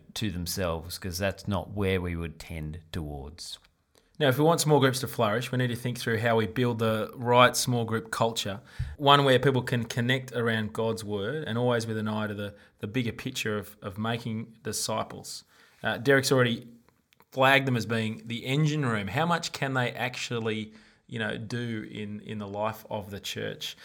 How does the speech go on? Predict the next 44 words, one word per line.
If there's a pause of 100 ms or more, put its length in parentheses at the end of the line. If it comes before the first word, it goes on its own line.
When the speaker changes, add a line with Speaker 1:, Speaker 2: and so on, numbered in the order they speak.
(200)
Speaker 2:
In
the
next
fifteen
minutes,
we're
gonna
unpack
some
of
that, (380)
and,
uh,
we're
gonna
put
Derek
on
the
spot
and
zero
in
on
the
one
thing
you
really
need
to
know (340)
about
small
groups.
So,
Derek,
let's
begin. (1080)
Do
you
have
to
have